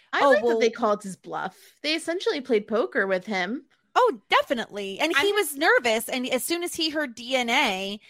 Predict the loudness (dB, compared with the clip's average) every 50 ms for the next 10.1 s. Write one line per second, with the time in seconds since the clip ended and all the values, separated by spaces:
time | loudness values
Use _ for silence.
0 | -20 -20 _ _ -8 -6 -2 -2 -2 -2 -2 0 2 4 4 4 2 -2 -8 _
1 | -4 -2 2 2 2 0 -2 -6 -6 -6 -4 -4 -4 -4 -8 -6 -2 0 0 2
2 | 0 0 -2 -4 -6 -4 -4 -6 -6 0 4 6 8 8 8 6 2 -14 -12 -10
3 | -8 -8 -8 -8 -10 _ _ _ _ _ _ _ _ _ _ _ _ _ _ _
4 | -6 -4 -2 0 0 -2 -4 -6 -4 -2 -2 -2 -2 -4 -8 -8 -6 -6 -4 -4
5 | -4 -2 -2 -4 -4 -4 -8 -8 -6 -4 -4 -4 -4 -4 -6 -6 -6 -8 -10 -8
6 | -6 -2 -2 -2 -2 -6 -6 -4 -4 -2 -2 -4 -6 -4 -4 -6 -6 -6 -10 -8
7 | -8 -8 -8 -6 -2 -2 -2 -2 -2 -2 0 0 0 0 -2 -4 -8 -10 -6 -4
8 | -4 -2 0 0 -2 -2 -2 -2 0 2 6 6 6 6 6 8 8 8 8 8
9 | 6 6 8 10 10 10 10 10 8 4 4 6 6 4 4 4 2 2 2 2
10 | 2 -2